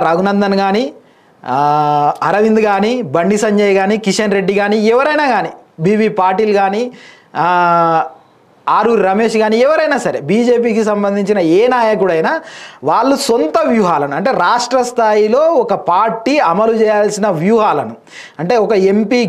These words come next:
గెలవడం కోసం ఏ స్థాయిలో ఒక ప్రచార కార్యక్రమాలు తీసుకోవాలనో ఆ కార్యక్రమాలను స్టేట్ కమిటీ తీసుకోవడం మర్చిపోయింది.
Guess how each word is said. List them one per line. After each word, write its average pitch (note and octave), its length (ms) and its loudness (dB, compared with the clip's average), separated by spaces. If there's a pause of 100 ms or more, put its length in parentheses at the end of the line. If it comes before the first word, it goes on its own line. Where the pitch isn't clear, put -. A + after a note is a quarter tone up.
గెలవడం G#3+ 380 2
కోసం G3 440 0
ఏ F#3+ 220 4
స్థాయిలో G#3+ 600 0 (340)
ఒక F#3 120 -2
ప్రచార A3 540 0
కార్యక్రమాలు F#3+ 600 0
తీసుకోవాలనో D#3+ 600 -2 (320)
ఆ F3+ 220 2
కార్యక్రమాలను G3 880 0
స్టేట్ A#3+ 580 0 (500)
కమిటీ G3+ 360 0
తీసుకోవడం G3+ 920 -2
మర్చిపోయింది. G#3+ 600 -2